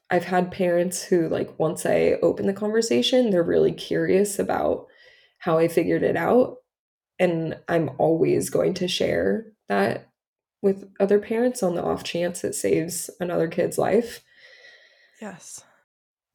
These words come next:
Speaker 1: Yeah, and most people are just, like, genuinely curious and oftentimes walk away being like, "That's amazing,"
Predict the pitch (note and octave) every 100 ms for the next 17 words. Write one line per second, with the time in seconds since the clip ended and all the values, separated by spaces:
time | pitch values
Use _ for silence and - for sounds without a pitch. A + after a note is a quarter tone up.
0 | _ - G#3 G3+ E3 F3+ - G3+ G3+ G3
1 | F#3+ F3 G3 F3+ F#3 E3+ E3+ E3+ F#3 -
2 | F#3 F#3 - F3 F3 G3 G3+ - E3+ E3+
3 | F#3 F#3 _ _ _ _ - F3 D#3+ E3+
4 | E3+ F#3 E3+ F3 - F#3 - F3 E3+ F#3+
5 | C3+ G3 F#2 - - _ _ _ _ _
6 | _ _ _ _ F3+ E3+ E3+ - - -
7 | E3+ G3 G#3 - -